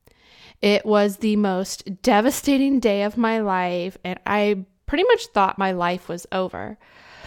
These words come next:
But what I didn't realize at that moment, as I was kicked into hell, was that my life had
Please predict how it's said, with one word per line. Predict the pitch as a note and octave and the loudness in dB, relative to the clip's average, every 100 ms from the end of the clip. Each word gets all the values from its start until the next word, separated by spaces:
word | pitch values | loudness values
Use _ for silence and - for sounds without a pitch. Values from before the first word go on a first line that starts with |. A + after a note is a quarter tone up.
| - - | -12 0
But | A3+ | 4
what | G#3+ | 4
I | G#3+ | 4
didn't | G3 C4+ D4 | 4 4 2
realize | A3+ A#3+ C4+ B3 G3 G3 F#3+ F#3+ G3 G3 - - | 2 4 6 6 4 4 2 2 0 -2 -4 -2
at | F#3+ F#3+ | -2 0
that | G3 F3+ | -2 -2
moment, | G3+ G3 F#3+ A3 C#4+ F4+ - - - - A3 | -2 -2 -2 0 0 -2 -6 -14 -20 -4 0
as | G#3+ | 2
I | G#3 | 2
was | G3+ G3+ - | 0 -2 -6
kicked | A#3 C4 - | -4 -4 -2
into | A#3 A3 G3+ | -4 -2 -2
hell, | - F#3+ F#3+ A3 B3+ - - - - - - - | -2 0 0 0 -4 -10 -20 -20 -20 -20 -16 -4
was | A3 | 0
that | A3 G3+ - | 2 2 2
my | G#3 G3 | -2 -4
life | F#3+ G3 G3+ G3+ | -2 -2 -2 -4
had | G3 | -8